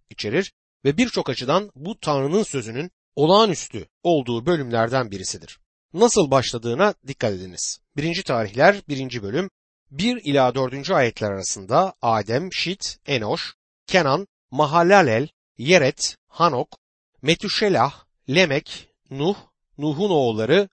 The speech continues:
Fa, Sam, Ham, Yafet. Bunlar Yaratılış kitabının ilk sekiz bölümünde okuduğumuz kişilerin adlarıdır. Soyla ilgili kesimi okurken Tekvin kitabında da aynı yöntemin izlendiğini fark edeceksiniz.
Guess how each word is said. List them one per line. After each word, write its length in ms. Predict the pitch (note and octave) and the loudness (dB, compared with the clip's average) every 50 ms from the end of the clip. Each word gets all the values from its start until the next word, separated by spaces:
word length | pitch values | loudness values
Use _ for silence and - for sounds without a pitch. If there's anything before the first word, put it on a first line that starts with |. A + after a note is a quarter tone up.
| _ | _
Fa, 360 | _ - - D3+ C#3+ D#3 D#3 D#3+ | _ -6 0 2 2 2 2 0
Sam, 400 | - - D3 C3+ C#3+ F3+ G3 F#3 | 0 0 2 2 2 0 -2 -10
Ham, 360 | _ - D#3+ E3 G3 A#3 A#3 - _ _ _ | _ 0 2 4 4 2 0 -6 _ _ _
Yafet. 540 | - C3 B2+ G#2 - F#2+ F2 - - - - _ _ _ _ _ _ _ _ _ | -2 -2 -2 -2 -4 -8 -14 -16 -16 -16 -18 _ _ _ _ _ _ _ _ _
Bunlar 400 | D3+ E3+ F3+ F3 F#3 G#3 A3+ A3 - - | -6 -4 -2 2 4 4 4 2 2 2
Yaratılış 420 | D3+ D3+ D#3 E3 D#3+ F3 G3+ - | 4 4 4 4 2 0 -2 -2
kitabının 500 | - - - A2+ G2 F#2+ A2+ E3 A3 - - _ | -4 -6 -8 -8 -8 -4 -4 -4 -4 -4 -8 _
ilk 180 | F#3+ A3+ A#3 - - | -4 -4 -2 -2 -2
sekiz 420 | - - D#3 - - G3+ C#3+ B2 | -2 -2 -2 -2 -2 -2 -2 0
bölümünde 500 | B2+ A#2 G#2+ G2+ G2 G2 G#2 D3+ G3 G#3 - _ _ _ _ _ _ | -2 -4 -6 -8 -10 -8 -2 0 0 0 0 _ _ _ _ _ _
okuduğumuz 580 | E3+ E3 - F#3 D#3 F3 F3+ F#3+ F#3+ D3 - | -2 -2 -2 0 0 0 0 0 0 -4 -6
kişilerin 520 | - - C3+ - - A2 A#2 C#3+ F#3 G3 - _ | -8 -8 -6 -6 -4 -2 -2 -2 -2 -4 -6 _
adlarıdır. 600 | - B2+ A#2+ G#2 G2+ G2+ F#2 F2 - - - - _ _ _ _ _ _ _ _ _ _ _ | 0 0 0 0 -2 -6 -8 -10 -14 -18 -20 -20 _ _ _ _ _ _ _ _ _ _ _
Soyla 540 | - - A3+ A#3+ C4 B3 F3+ A#2+ G#2 - - _ | -4 2 2 2 4 4 4 2 2 0 -4 _
ilgili 300 | C#3 C#3 B2 B2 B2 A#2 | -2 -2 0 0 -2 -2
kesimi 320 | - B2+ A2 - B2+ A#2+ A2 | -2 -2 -4 -4 -4 -4 -6
okurken 480 | G2+ - - G#2 - - F#3+ G3 G#3+ | -6 -6 -8 -12 -6 -2 -2 -2 -2
Tekvin 400 | G3 - D3+ C3 - - G3 F3+ | -2 -4 -6 -6 -4 -6 -6 -6
kitabında 460 | - - - A2+ F#2+ G2+ G2+ G#2 G#2 | -6 -4 -4 -4 -4 -4 -6 -4 0
da 160 | C#3+ E3+ G3 - - _ _ _ _ _ | 2 2 2 2 -2 _ _ _ _ _
aynı 340 | - D#3+ G3+ G#3+ A3 G3 D3+ | 0 2 2 2 0 -2 -2
yöntemin 640 | C3 C3 C#3 C#3 C3 - D#3 D3 D#3+ D3 A2 - - _ _ _ | -2 -2 -2 -2 -2 -2 -2 -2 0 -2 -6 -8 -14 _ _ _
izlendiğini 580 | D#3+ F3 D#3+ C3+ C#3+ B2+ A#2+ G#2 G#2 A#2 E3+ G3+ | -6 -6 -2 0 0 0 0 -2 -2 -2 -2 0
fark 260 | - C#3 A#2 G#2 - | 0 0 0 -2 -2
edeceksiniz. 640 | G#2+ G2 - A2 G2 - - F#2 E2 - - - | -8 -10 -10 -10 -10 -10 -12 -12 -12 -16 -16 -16